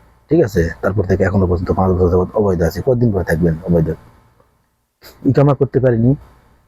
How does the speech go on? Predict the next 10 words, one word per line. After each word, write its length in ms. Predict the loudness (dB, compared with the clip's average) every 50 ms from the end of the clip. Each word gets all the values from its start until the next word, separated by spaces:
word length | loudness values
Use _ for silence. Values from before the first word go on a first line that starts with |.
| _ _ -2
ইকামার 240 | 0 2 2 2 0
খরচ 260 | 0 0 0 0 0 0
ছিল 180 | 0 2 2
না, 260 | 2 0 -2 -4 -4 -4 -2
ইকামা 260 | 0 0 2 2 0
ছাড়াই 240 | 0 0 0 0 0
ছিলাম, 260 | 2 2 2 2 2
তো 100 | 2 0
মাসে 260 | 0 0 0 0 -2 -2
খালি 220 | 0 0 -2 -2